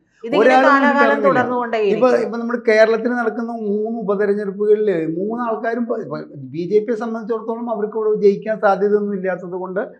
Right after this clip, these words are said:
Speaker 2: അവർക്ക് ഇത്ത-, ഈ കാര്യത്തില് അവരുടെ ഈ രക്തത്തിൽ ഞങ്ങൾക്ക് പങ്കില്ല എന്ന് പറയാം. പക്ഷേ സി പി എം ഇത്തരം കാര്യങ്ങൾക്ക് വളരെയധികം അവര് ഇപ്പൊ ഒരു ചർച്ച നടക്കുമ്പോ ഇത്തരം കാര്യങ്ങളൊക്കെ ഒഴിവാക്കേണ്ടതാണെന്ന് പറയുമെങ്കിലും ഇപ്പൊ ചേലക്കരയില്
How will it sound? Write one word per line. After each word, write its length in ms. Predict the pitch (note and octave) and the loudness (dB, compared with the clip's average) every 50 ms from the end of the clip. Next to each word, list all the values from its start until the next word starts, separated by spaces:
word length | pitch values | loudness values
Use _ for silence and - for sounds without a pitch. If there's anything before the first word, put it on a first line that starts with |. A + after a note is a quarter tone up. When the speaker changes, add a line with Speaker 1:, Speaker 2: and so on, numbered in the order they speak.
| _ _ _ _ - | _ _ _ _ -2
Speaker 2:
അവർക്ക് 320 | - F#3 G3+ G#3 - A#3+ | 0 2 2 2 2 0
ഇത്ത-, 400 | A3+ A3+ A3+ - G3+ - - A3 | -6 -4 -4 -6 -6 -4 -2 -2
ഈ 320 | G#3+ A3 G#3 A3 A#3+ B3+ - - | -2 -2 -2 -6 -8 -6 2 4
കാര്യത്തില് 420 | G3 G3 G3 G3+ F#3 G3+ G3+ G#3+ | 4 4 4 2 2 0 -2 0
അവരുടെ 420 | A3 A3 G3+ F3+ F#3+ F#3+ F#3+ F#3+ | 0 0 -2 -2 -2 -2 -2 -2
ഈ 280 | G3+ G3 G3 F#3+ G#3+ A3 | -2 -2 -2 -4 -2 0
രക്തത്തിൽ 520 | G#3+ G#3+ A3 - G#3+ G3 A3 A3+ A3 G#3+ | 0 0 0 -2 -4 -2 0 -2 0 0
ഞങ്ങൾക്ക് 280 | G3+ G#3 G#3 G3+ F#3+ A3+ | -2 -2 -2 -4 -6 -6
പങ്കില്ല 420 | - G3+ G3 G3 F#3+ F#3+ G3 F#3+ | -4 -2 -2 0 0 2 2 2
എന്ന് 200 | F#3 F#3 F3+ F3+ | 2 2 0 -2
പറയാം. 280 | E3+ D#3 C3+ B2 A#2 - - - _ _ _ - | -2 -2 -2 -2 -6 -10 -14 -20 _ _ _ -4
പക്ഷേ 280 | F3 F3 F#3 G3 G3 F#3+ | -4 -2 0 -2 -2 -4
സി 400 | - - G3+ G#3+ A3+ A3 - - | -6 -6 -6 -6 -6 -8 -6 -2
പി 40 | C4 | 0
എം 260 | B3+ C4 C4 B3+ B3+ C#4 C4 C4 C4+ C4 G#3 | 2 2 2 2 0 0 -2 -4 -6 -8 -10
ഇത്തരം 320 | F#3 - - B3 C4 B3+ | -8 0 2 2 2 2
കാര്യങ്ങൾക്ക് 880 | B3 B3 - G3 G3+ G#3 A3 A#3+ B3 C4 B3+ B3+ B3+ B3+ B3 B3 C4+ | -2 -2 0 0 2 2 2 2 0 0 -2 -2 -4 -6 -8 -8 -4
വളരെയധികം 680 | B3+ B3 A#3+ A#3+ A#3+ A#3+ A#3+ A#3 G#3 A3+ A#3 B3+ A#3+ A#3 | -2 0 0 0 -2 -2 -4 -4 -4 -6 -6 -6 -6 -6
അവര് 220 | A#3 A#3 A#3 A#3 A#3 A3+ A#3 - _ - _ - | -8 -8 -10 -12 -12 -16 -20 -20 _ -20 _ -16
ഇപ്പൊ 420 | G#3 E3 - - _ - F3 E3 F3 | -16 -16 -16 -14 _ -6 -6 -4 -4
ഒരു 140 | F#3+ F3+ F3 | -4 -4 0
ചർച്ച 320 | - G#3 G3+ G3 - - | 2 2 2 2 0 -4
നടക്കുമ്പോ 640 | B3+ B3 A#3+ A#3 - - B3+ A3+ A3+ A3+ A3+ A3+ - - - - - | -2 -2 -2 -4 -4 -6 -6 -4 -4 -4 -4 -6 -10 -16 -20 -12 -10
ഇത്തരം 340 | G#3+ F#3+ - B3 A#3+ A3 A3 | -6 2 2 2 2 2 2
കാര്യങ്ങളൊക്കെ 540 | G#3+ G#3+ G#3 A3 A3+ A3+ A3+ A3 A3 A3+ A3+ | 4 4 4 4 2 -2 -4 -6 -2 0 0
ഒഴിവാക്കേണ്ടതാണെന്ന് 1040 | G#3+ G#3 G#3 A3 A3+ A#3 A3+ A3+ - B3 A3+ A3+ A3 A3+ A3+ A3 A3 A3+ A3+ A#3 | 0 0 0 0 0 0 0 0 -2 -6 -6 -4 -4 -4 -2 -4 -4 -6 -8 -4
പറയുമെങ്കിലും 600 | A3+ A3 G3 G3 G3+ G#3 G#3 G3+ F3 D3+ D3 D3 | -2 0 2 2 0 0 -2 -2 -4 -4 -4 -4
ഇപ്പൊ 340 | D3+ - - - - - E3+ | -4 -6 -10 -14 -12 -10 -10
ചേലക്കരയില് 760 | D3+ - F3+ F3 F3+ F#3+ G3+ G#3+ - - - A3 A3+ A3+ A3+ | -8 -2 0 2 4 4 2 2 0 0 2 4 4 4 2